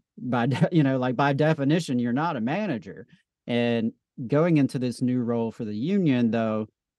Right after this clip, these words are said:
you may suddenly have to supervise people. You certainly are managing people on, you know, a certain organizational level.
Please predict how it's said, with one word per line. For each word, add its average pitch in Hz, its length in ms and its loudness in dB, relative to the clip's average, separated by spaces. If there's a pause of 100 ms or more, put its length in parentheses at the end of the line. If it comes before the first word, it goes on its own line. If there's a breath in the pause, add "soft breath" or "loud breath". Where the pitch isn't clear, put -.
(340)
you 208 160 0
may 202 240 0
suddenly 170 720 -4
have 117 160 -8
to 117 100 -8
supervise 156 640 -2
people. 170 480 -4 (280 soft breath)
You 123 120 -2
certainly 165 340 0
are 123 100 2
managing 123 500 0
people 131 400 -2
on, 107 460 -2
you 127 120 -2
know, 101 260 -4 (300)
a 120 100 -8
certain 131 320 -2
organizational 123 800 -2
level. 87 420 -8